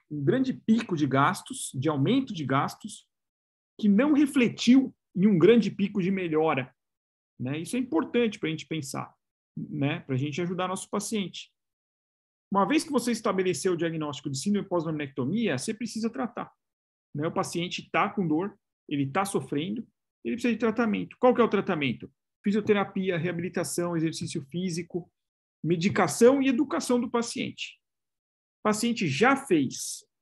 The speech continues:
esses tratamentos e não funcionou. Pelo menos seis meses de tratamento efetivo que não funcionou. Aí a gente pode considerar realmente a neuromodulação como uma etapa do tratamento,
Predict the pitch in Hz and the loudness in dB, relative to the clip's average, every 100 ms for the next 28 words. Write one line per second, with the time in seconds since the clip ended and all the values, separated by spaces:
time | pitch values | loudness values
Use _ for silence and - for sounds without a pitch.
0 | _ _ _ - 170 170 135 165 - 120 | _ _ _ 0 0 0 -2 -2 -2 -4
1 | 127 214 - - - - - _ _ _ | -2 -2 -4 -6 -10 -10 -10 _ _ _
2 | _ _ _ _ _ _ _ _ - 180 | _ _ _ _ _ _ _ _ 0 4
3 | 240 247 247 - 220 147 - _ _ _ | 6 6 2 4 2 2 -2 _ _ _
4 | _ - 202 208 240 226 - 262 262 175 | _ 2 4 6 4 2 0 2 2 0
5 | 190 220 214 185 202 196 196 196 175 196 | 0 0 0 -4 -6 -4 -4 -2 -2 -2
6 | 196 190 160 - 196 196 202 208 _ _ | -2 -2 -4 -2 0 2 0 -4 _ _
7 | _ _ _ _ _ _ 190 196 208 - | _ _ _ _ _ _ 0 2 0 0
8 | 208 - 196 127 - _ _ _ _ _ | -2 2 0 0 -6 _ _ _ _ _
9 | _ - 240 196 185 196 190 185 165 185 | _ -8 -2 0 -2 -4 -2 -2 -4 -8
10 | - 175 156 147 143 175 139 147 139 - | -4 -2 0 0 0 -2 -2 -4 -8 -16
11 | _ _ _ 156 147 147 147 151 143 147 | _ _ _ -4 -2 0 -2 -2 -2 -4
12 | 131 139 135 135 - _ _ _ _ 160 | -4 -4 -4 -4 -10 _ _ _ _ -4
13 | 160 156 156 147 143 139 139 143 143 135 | -2 -2 -2 -2 -2 -2 -2 -2 -4 -4
14 | 143 - _ | -4 -6 _